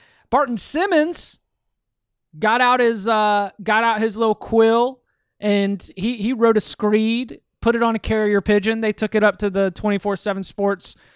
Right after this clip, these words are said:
uh, offices, and he's got a column up right now on how the coronavirus pandemic changes the recruiting game.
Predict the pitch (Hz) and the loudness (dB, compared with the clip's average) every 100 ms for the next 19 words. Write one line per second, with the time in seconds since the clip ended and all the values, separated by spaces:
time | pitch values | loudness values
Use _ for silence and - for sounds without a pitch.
0 | _ 190 170 190 196 214 202 214 202 190 | _ -6 -2 0 0 -2 -4 -4 -4 -4
1 | 214 262 214 190 - 185 185 185 175 180 | -4 -2 -2 -2 -2 -2 -2 -4 -4 -4
2 | 180 196 185 185 - _ - 190 185 180 | -4 -4 -4 -4 -8 _ -6 -4 -4 -8
3 | - 208 208 214 202 180 190 196 196 196 | -8 -4 -2 -2 -4 -8 -8 -4 -4 -2
4 | 185 185 - 196 185 180 175 - 180 175 | -2 -2 -4 -8 -4 -6 -6 -8 -8 -6
5 | 165 175 170 - 339 320 196 160 123 | -6 -6 -6 2 4 4 0 -6 -10